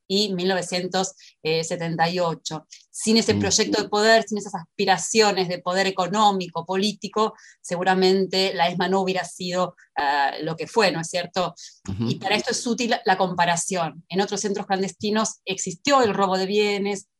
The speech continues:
Speaker 1: se usó a los prisioneros y prisioneras para trabajar, pero en ningún lugar esto adquirió la dimensión que tuvo la esma. Y la
Speaker 2: Claro.
Speaker 1: esma adquirió esa dimensión justamente porque estaba alimentado,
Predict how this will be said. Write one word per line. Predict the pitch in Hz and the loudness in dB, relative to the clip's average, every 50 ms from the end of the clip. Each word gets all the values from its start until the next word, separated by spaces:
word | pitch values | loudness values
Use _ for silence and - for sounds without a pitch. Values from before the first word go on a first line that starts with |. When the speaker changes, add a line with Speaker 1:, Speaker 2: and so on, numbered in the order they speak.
| _ _ | _ _
Speaker 1:
se | - - 196 | -4 -2 -2
usó | 190 - 254 254 | 0 2 4 4
a | 247 | 6
los | 233 202 - | 4 2 0
prisioneros | - 202 190 - 190 185 190 190 196 190 196 | -4 -6 -4 -4 -2 -2 -2 -2 -2 -4 -6
y | 190 | -8
prisioneras | - 175 165 170 185 185 185 - | -8 -8 -4 -2 -2 -2 -2 -4
para | 180 170 170 | -6 -6 -4
trabajar, | - 170 175 180 175 - - 202 208 226 233 - | -2 -2 0 -2 -2 0 2 4 4 4 2 -2
pero | - 196 196 | -2 -2 0
en | 190 | 0
ningún | 196 202 220 254 262 | 0 0 2 2 4
lugar | 254 247 240 240 240 233 | 4 4 4 4 2 2
esto | 247 240 - 247 | 0 -2 -4 -4
adquirió | 220 208 - - 202 196 214 214 | -4 -2 -4 -4 -2 0 2 2
la | 208 196 | 2 2
dimensión | 202 190 190 185 190 190 190 - - 240 240 247 | 2 4 4 4 4 4 2 0 -2 -2 -2 -2
que | 240 208 | -6 -8
tuvo | - 190 185 180 | -6 -6 -4 -2
la | 170 170 165 156 | -2 -2 -4 -4
esma. | 151 _ - 156 - _ _ _ - - - - - - _ _ _ | -8 _ -16 -18 -18 _ _ _ -20 -20 -20 -20 -20 -20 _ _ _
Y | - 175 | -4 2
la | 170 165 | 4 4
Speaker 2:
Claro. | 165 185 196 | 6 6 4
Speaker 1:
esma | 196 214 202 - - _ _ _ | 4 4 2 2 0 _ _ _
adquirió | - 175 180 190 220 | -12 -2 2 4 4
esa | 214 208 - | 4 4 2
dimensión | 208 202 196 185 202 202 196 - - 233 226 226 - - | 0 0 0 0 -2 -2 -4 -4 -4 -4 -4 -4 -4 -4
justamente | 226 208 - 226 208 214 226 247 277 | -4 -2 0 0 0 0 0 -2 -2
porque | 269 233 202 - 180 | -2 -4 -4 -6 -4
estaba | 165 - 196 208 | 2 4 6 6
alimentado, | 208 - - 196 190 180 180 180 175 190 190 - 220 220 214 202 185 175 165 | 6 6 4 2 2 2 0 0 0 0 2 4 6 6 6 4 2 0 -6